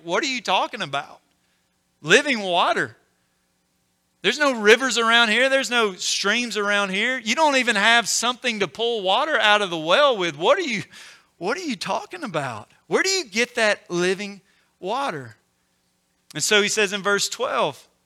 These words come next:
and she gets bold, "Are you greater than our father Jacob? He gave us this well and drank from it himself, as did his sons and his livestock." So remember, the Samaritans, they, they held the,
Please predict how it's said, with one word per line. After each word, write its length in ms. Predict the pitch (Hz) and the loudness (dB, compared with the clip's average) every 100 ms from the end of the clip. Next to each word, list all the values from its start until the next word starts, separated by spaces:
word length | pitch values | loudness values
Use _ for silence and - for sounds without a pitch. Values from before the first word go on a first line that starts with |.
| _ _ - | _ _ -14
and 80 | |
she 160 | 131 185 | -10 -4
gets 240 | 208 214 | -4 -4
bold, 420 | 170 233 247 151 - _ | -4 -4 -4 -6 -10 _
"Are 140 | 180 151 | 2 2
you 260 | 143 196 | 0 -6
greater 360 | 247 170 202 247 | -2 0 0 -2
than 200 | 175 151 | -4 -2
our 160 | 165 165 | -2 -2
father 340 | 185 185 160 | -2 -2 -2
Jacob? 480 | 123 143 185 311 320 _ _ _ _ _ - | -4 -4 -4 -6 -16 _ _ _ _ _ -2
He 140 | 254 | -2
gave 340 | 208 226 302 349 | 2 4 4 4
us 240 | 311 - | 4 2
this 280 | 202 175 - | -2 -4 -2
well 280 | 170 175 185 | 2 4 4
and 180 | 220 208 | 2 0
drank 320 | 160 233 330 | 0 0 0
from 220 | - 294 | -2 -2
it 80 | 294 | -2
himself, 480 | 269 240 294 302 - - - - | -4 -4 0 0 0 -8 -20 -4
as 340 | 220 285 294 202 | 2 4 2 -2
did 240 | 294 294 | -2 0
his 180 | 254 262 | -2 -4
sons 360 | - 277 277 | -2 -2 -2
and 100 | 277 | -4
his 100 | 254 | -4
livestock." 720 | 254 262 262 - 202 156 - _ _ _ _ _ _ _ _ | -2 0 -2 0 0 -2 -8 _ _ _ _ _ _ _ _
So 160 | - 190 | -6 -2
remember, 300 | 202 254 277 | 2 2 2
the 120 | 226 | -2
Samaritans, 1000 | - - 208 220 262 294 285 240 226 - - _ 147 | 0 0 0 2 4 4 2 -2 -6 -8 -14 _ -4
they, 600 | 151 208 247 262 254 - _ 139 | 2 4 4 2 -4 -10 _ -6
they 540 | 147 214 254 247 185 - | 2 2 2 -2 -8 -12
held 540 | - 196 233 240 196 | -4 2 4 4 4
the, 200 | 175 | -2